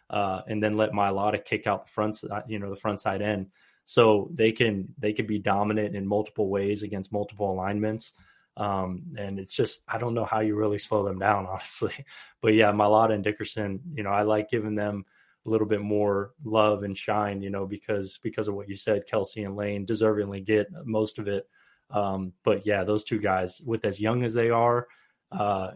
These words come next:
man, it's, it's a special left side, I think. And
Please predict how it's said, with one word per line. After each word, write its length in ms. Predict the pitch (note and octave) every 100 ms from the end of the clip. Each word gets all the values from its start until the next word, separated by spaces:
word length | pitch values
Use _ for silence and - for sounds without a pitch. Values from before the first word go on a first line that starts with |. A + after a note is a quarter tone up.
| -
man, 320 | G#2+ G2+ F2+ F#2+
it's, 340 | G#2+ - -
it's 200 | B2 -
a 40 | A2+
special 460 | - A2+ G#2 G#2
left 220 | G#2 G2+ -
side, 320 | G#2 G2 F#2+
I 80 | F#2+
think. 280 | G2+ F#2+ -
And 140 | G2+